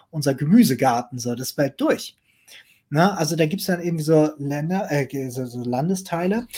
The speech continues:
wo, ähm, die Dürre so stark ist, dass Tourismus da Schwierigkeiten hat, dass die Leute nicht mehr richtig, äh, wirklich, äh, äh, sich versorgen können und so weiter, wo bestimmte Sachen dann nicht mehr erlaubt werden. In Frankreich hatten sie ja dann auch irgendwie Duschzeiten und so weiter.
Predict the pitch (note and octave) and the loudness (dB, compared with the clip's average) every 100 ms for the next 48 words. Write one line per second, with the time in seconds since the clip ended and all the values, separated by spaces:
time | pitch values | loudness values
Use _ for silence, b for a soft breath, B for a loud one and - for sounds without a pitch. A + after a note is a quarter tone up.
0 | B D#3 C#3+ D3+ D#3 E3 D#3+ D#3 D3 D3 | B -12 4 6 6 4 0 0 0 -2
1 | F3+ F#3+ E3+ E3+ - C#3 B2+ - A3 - | 0 2 2 0 -2 -2 -2 -2 -4 -6
2 | _ _ _ _ _ _ _ - D#3 E3 | _ _ _ _ _ _ _ -10 0 0
3 | D#3+ D#3 G#3 A3 F3+ - D#3 - F3+ E3+ | 0 0 0 0 0 0 -2 0 -2 -2
4 | - D3+ D3 C3+ C#3 C3+ - C#3+ C#3+ E3+ | -2 -2 -2 -4 -6 -6 -8 -4 -2 -2
5 | D#3 D3+ D3+ C#3 - C3+ - b b b | -4 -6 -6 -8 -8 -10 -12 b b b
6 | _ C#3 C#3 C3 B2+ C#3+ C#3 B2+ - - | _ -4 0 -2 -4 -10 -8 -12 -12 -18
7 | _ - - C3+ C3 B2+ C3+ C3 B2+ B2+ | _ -20 -8 -4 -2 -4 -6 -6 -8 -6
8 | C#3+ C3 D3+ E3 D#3 D3 D3 C#3+ C#3 C3+ | -6 2 2 4 0 -2 -2 -2 -4 -8
9 | C3 C3 B2+ B2 B2+ - C3 A#2+ D3 D3+ | -6 -6 -6 -8 -10 -10 -10 -4 -4 -2
10 | D3 C#3 C3+ C3+ C3+ B2+ B2+ - C3 B2+ | -4 -4 -4 -6 -6 -4 -4 -4 -6 -4
11 | C#3+ C#3 C3+ A#2 B2+ B2 C3 B2 C3 B2+ | -6 -4 -4 -6 -10 -6 -4 -4 -4 -6
12 | A#2+ C3+ B2 A#2 F3+ F3+ - C#3+ C3+ C3 | -8 -10 -12 -6 -4 -4 -4 -2 -2 -4
13 | C3+ C3 B2 B2 B2 B2 B2 B2 | -8 -10 -10 -12 -6 -6 -2 -4